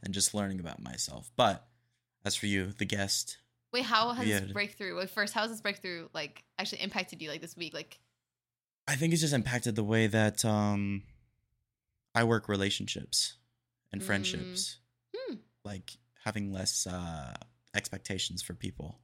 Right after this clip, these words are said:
Speaker 1: you know?
Speaker 2: Yeah. That makes a lot of sense.
Speaker 1: Yeah. But
Speaker 2: That's
Speaker 1: do you
Speaker 2: so
Speaker 1: have
Speaker 2: cool.
Speaker 1: any good news you'd like to share?
Speaker 2: Oh, I probably do.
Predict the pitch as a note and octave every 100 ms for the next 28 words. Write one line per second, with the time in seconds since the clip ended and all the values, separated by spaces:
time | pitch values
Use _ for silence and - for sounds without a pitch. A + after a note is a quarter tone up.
0 | _ _ _ _ _ _ _ _ _ _
1 | _ _ - E2 C#2 - _ - G3+ F#3+
2 | _ _ _ _ C#4 E4 D4 C#4+ F#3+ F3
3 | - _ - - _ _ - G#2 - _
4 | C4+ A#2 A2+ A2 A2 A2 - A2+ A2 G#2+
5 | A2 G#2+ - G#2 A2 G#2+ - _ _ -
6 | A3 G3+ E3+ D#3 F3+ _ _ - A3+ -
7 | A4+ C#5 C4 G3+ G3+ E3+ D3+